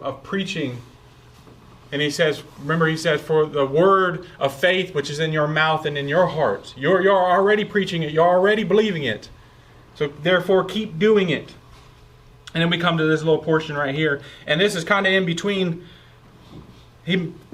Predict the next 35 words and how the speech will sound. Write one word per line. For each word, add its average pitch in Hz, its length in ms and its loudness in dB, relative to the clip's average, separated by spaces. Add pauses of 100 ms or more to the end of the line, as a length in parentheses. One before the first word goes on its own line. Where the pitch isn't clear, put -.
speaking 240 500 0
about 226 200 2
preaching, 247 380 0
and 170 120 0
then 170 120 0
right 180 220 2
afterwards, 226 560 2
he 196 80 -4
starts 170 260 0
speaking 175 260 -6
about 165 200 0
preaching 165 320 -6
again. 156 300 -2 (1120)
So 156 120 0
this 175 180 2
is 170 60 -6
kind 170 220 0
of 165 60 0
in 170 260 -2
between 170 400 -2
right 135 160 0
here. 139 220 0
But 139 120 -2
he 147 60 -2
says, 151 460 -2 (560)
well, 147 120 -2
let 175 100 2
me, 156 200 -4
let 175 140 -2
me 165 80 -4
give 156 160 0
our, 139 200 2
our 139 260 -2 (100)
three 147 200 -4
points. 123 520 -4